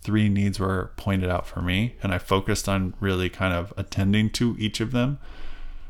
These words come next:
my overall sense of well-being has,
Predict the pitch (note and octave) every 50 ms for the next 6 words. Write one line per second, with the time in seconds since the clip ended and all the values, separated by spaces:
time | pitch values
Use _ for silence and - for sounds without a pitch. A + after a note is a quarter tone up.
0 | - - - - - - G2+ G2+ G#2+ A2 A2 G#2+ - - G#2 G2+ G2+ G2+ A2 G#2+
1 | G#2+ F#2+ F#2+ F#2+ G#2 A#2 - - F#2+ F#2+ G2+ G2+ - - G#2 G#2 G#2 G#2 G2 G#2+
2 | A2+ G#2 G2 F#2 F#2 F2+ G2 G2+ G2 E2+ G2 G2 G2 G#2 G#2+ - - - -